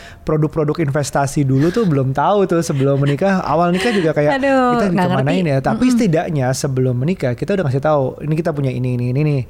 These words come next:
Speaker 1: Aku suka pengeluarannya gini." Oh, pengeluaran tuh juga kadang-kadang bisa dilihat ya.
Speaker 2: Hmm.
Speaker 1: Dia tuh kalau kita lagi ngedate atau kayak gimana pengeluarannya seperti apa tuh bisa di-, kira-kira. Tapi harus dibicarakan semuanya.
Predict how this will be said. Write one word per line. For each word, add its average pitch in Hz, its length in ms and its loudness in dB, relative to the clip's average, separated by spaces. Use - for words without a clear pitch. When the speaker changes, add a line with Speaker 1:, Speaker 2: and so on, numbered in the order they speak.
Speaker 1:
Aku 139 160 -2
suka 147 240 -2
pengeluarannya 135 400 -2
gini." 156 160 -2
Oh, 139 100 0
pengeluaran 165 380 0
tuh 233 100 -2
juga 190 180 2
kadang-kadang 147 380 0
bisa 185 140 0
dilihat 143 360 2
ya. 120 280 2
Speaker 2:
Hmm. 127 80 2
Speaker 1:
Dia 139 160 2
tuh 156 320 0
kalau 131 180 0
kita 120 240 -4
lagi 123 560 -2
ngedate 135 400 0
atau 123 160 -4
kayak 123 220 -2
gimana 131 240 -2
pengeluarannya 123 340 -4
seperti 123 320 -8
apa 123 160 -4
tuh 170 140 -2
bisa 139 100 0
di-, 127 240 0
kira-kira. 143 460 0
Tapi 143 260 -2
harus 196 240 2
dibicarakan 123 800 -2
semuanya. 110 640 -6